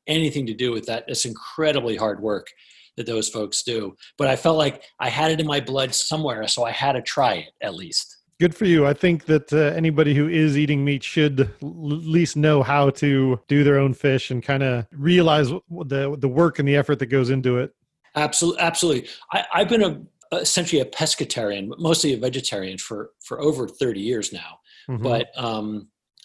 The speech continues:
Speaker 1: uh, but, but I do eat fish. And so, yeah, it, it was, and the other thing we did was with all of the, the fish guts and all that kind of stuff, 'cause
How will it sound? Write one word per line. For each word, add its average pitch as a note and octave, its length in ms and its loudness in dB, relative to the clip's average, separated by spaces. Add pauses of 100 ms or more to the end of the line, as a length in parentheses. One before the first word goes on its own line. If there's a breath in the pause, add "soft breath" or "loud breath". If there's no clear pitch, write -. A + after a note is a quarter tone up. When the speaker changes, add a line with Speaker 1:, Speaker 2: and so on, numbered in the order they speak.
Speaker 1:
uh, A#2 160 -6
but, C3+ 340 -8
but C3 100 -4
I A#2+ 120 0
do B2+ 220 -2
eat A2 180 -4
fish. - 440 -10 (380)
And A2+ 140 -8
so, C3 120 -4
yeah, D#3 280 0 (200)
it, D3+ 220 -2
it D3 120 -2
was, C#3+ 280 -2 (360 loud breath)
and F3+ 180 4
the F#3 80 6
other F#3+ 160 4
thing G3 160 0
we G3 80 2
did F3+ 180 4
was D#3+ 240 2
with D3+ 160 0
all D3 320 0
of D3+ 100 -2
the, C#3+ 360 0
the B2 80 -10
fish - 320 -6
guts A#2+ 320 -6
and A#2 80 -8
all A2+ 120 -6
that A2 220 -6
kind A2+ 160 -10
of G#2+ 60 -8
stuff, G#2+ 260 -8
'cause - 140 -14